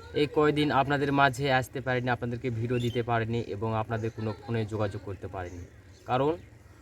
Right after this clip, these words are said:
আমার এইদিকে আবহাওয়া খুবই খারাপ ছিল। ঝড় বৃষ্টির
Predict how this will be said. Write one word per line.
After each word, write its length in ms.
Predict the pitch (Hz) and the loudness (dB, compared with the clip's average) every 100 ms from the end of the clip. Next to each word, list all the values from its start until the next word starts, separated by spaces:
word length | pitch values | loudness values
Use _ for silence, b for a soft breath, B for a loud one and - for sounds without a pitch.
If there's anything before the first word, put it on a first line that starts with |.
| - - | -20 -10
আমার 380 | - 131 127 123 117 - - - - - 135 | 0 4 6 4 2 -8 -20 -20 -20 -6 -2
এইদিকে 300 | 131 127 143 110 | 0 0 0 2
আবহাওয়া 260 | 131 131 135 - | 2 4 2 0
খুবই 180 | 127 127 - | -6 -6 0
খারাপ 200 | 120 117 | 0 0
ছিল। 100 | - 127 113 | -2 -4 -2
ঝড় 180 | 117 110 | -2 -2
বৃষ্টির 280 | 117 - | -6 -6